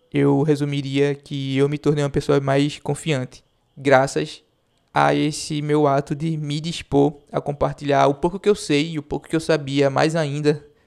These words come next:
lá no começo, sobre os meus processos, no intuito de ajudar o próximo, ajudar quem tá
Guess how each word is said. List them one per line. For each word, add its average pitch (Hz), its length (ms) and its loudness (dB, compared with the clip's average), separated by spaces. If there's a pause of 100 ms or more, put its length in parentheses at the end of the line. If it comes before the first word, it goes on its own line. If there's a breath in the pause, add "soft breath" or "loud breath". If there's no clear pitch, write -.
(440)
lá 135 240 0
no 147 80 -4
começo, 143 560 -4 (720)
sobre 143 760 0 (200)
os 147 120 -4
meus 147 240 2
processos, 139 680 -2 (140)
no 143 160 -8
intuito 139 320 -6
de 139 180 0
ajudar 147 360 2
o 156 40 4
próximo, 135 480 0 (160)
ajudar 139 540 0 (160)
quem 147 220 -10
tá 139 360 -6